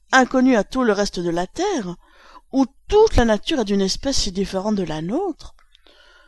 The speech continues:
C'est probablement le pays où tout va bien, car il faut absolument qu'il y en ait de cette espèce.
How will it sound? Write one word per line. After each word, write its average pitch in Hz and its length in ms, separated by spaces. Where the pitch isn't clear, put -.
C'est - 220
probablement 175 640
le 185 140
pays 208 520
où 190 120
tout - 160
va 220 180
bien, 302 420
car 208 160
il 208 60
faut 214 140
absolument 214 540
qu'il 208 160
y 190 80
en 190 100
ait 196 80
de 185 80
cette 180 260
espèce. - 600